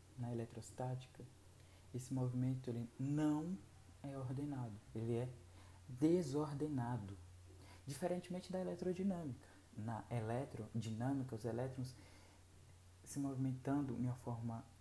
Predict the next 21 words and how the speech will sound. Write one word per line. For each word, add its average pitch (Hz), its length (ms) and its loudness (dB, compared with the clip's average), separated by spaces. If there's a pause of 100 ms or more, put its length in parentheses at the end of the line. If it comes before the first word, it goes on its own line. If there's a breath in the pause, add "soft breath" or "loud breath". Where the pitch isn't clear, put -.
(540)
dinâmica, 127 760 2 (180)
existe 135 840 0 (1200)
um 135 140 4
aparelho, 131 480 2 (140)
que 120 100 -4
geralmente 131 580 0
é - 20 -2
uma 123 100 0
bateria, 120 600 -2 (340)
uma 117 100 -6 (100)
pilha, 123 280 2
ou - 60 -4
seja, 131 300 -4 (640 loud breath)
e 143 160 6
essa 160 320 2
pilha, 160 340 0
essa 147 160 -2
bateria, 135 520 0
nela 143 420 0 (100)
dentro 151 360 -2
tem 156 260 -2